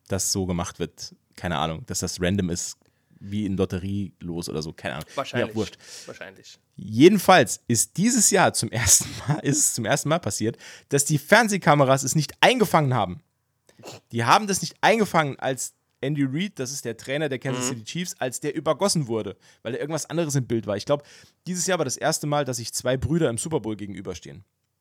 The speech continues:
Speaker 2: Oh, okay.
Speaker 1: Genau. Und einer bei den Eagles, einer bei den Chiefs. Äh, und das war so ein bisschen die Storyline von diesem, von diesem Super Bowl, dass die,
Speaker 2: Mhm.
Speaker 1: dass die Brüder, äh, sich da gegenüberstehen. Und, äh,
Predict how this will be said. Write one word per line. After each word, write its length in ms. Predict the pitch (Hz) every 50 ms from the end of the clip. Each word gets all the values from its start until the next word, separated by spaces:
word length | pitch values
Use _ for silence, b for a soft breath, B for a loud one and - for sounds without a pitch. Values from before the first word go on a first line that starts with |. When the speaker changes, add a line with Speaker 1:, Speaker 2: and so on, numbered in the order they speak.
| _ _ _ _ -
Speaker 2:
Oh, 220 | 190 190 139 113 -
okay. 320 | 110 - 120 113 120 127 _ _ _ _ _ _ _
Speaker 1:
Genau. 240 | - 113 101 92 - _
Und 200 | - 98 - - _ -
einer 340 | - 120 123 123 117 90 -
bei 160 | 95 110 104
den 180 | 98 95 - _ _
Eagles, 400 | - 151 175 165 175 165 - - -
einer 240 | - 117 117 113 98
bei 80 | 98 90
den 100 | 90 92
Chiefs. 400 | - - 156 156 147 - - _ _ _ _ _ _ _ _ -
Äh, 60 | 117
und 240 | 120 120 113 110 107 - _ _ _ -
das 240 | - 110 - - 113
war 140 | 120 131
so 100 | 143 139 127
ein 60 | 110
bisschen 300 | 104 - - - 123 117
die 100 | 107 107
Storyline 580 | - - - 131 131 139 123 110 101 98 98 92
von 200 | - - 101 98
diesem, 260 | 98 92 95 92 85
von 160 | - - 101
diesem 180 | 95 98 98 98
Super 260 | - 139 131 131 117
Bowl, 180 | 117 120 117
dass 180 | 104 107 - -
die, 100 | - 120
Speaker 2:
Mhm. 220 | 120 117 117 117 123
Speaker 1:
dass 120 | - -
die 100 | - -
Brüder, 480 | 107 - - - 139 139 139 131 127 123 b b b b b b b b -
äh, 240 | 113 117 113 113 107
sich 180 | 101 110 107
da 120 | - 107 98
gegenüberstehen. 680 | 92 92 98 - 156 165 170 151 - 147 143 143 139 - - _ _ _ _ _ _ _ _ _ _ _ _ _ _ _ _ _ _ - - _ _ -
Und, 380 | 120 113 113 113 104 - -
äh, 300 | 104 101 104 101 104 101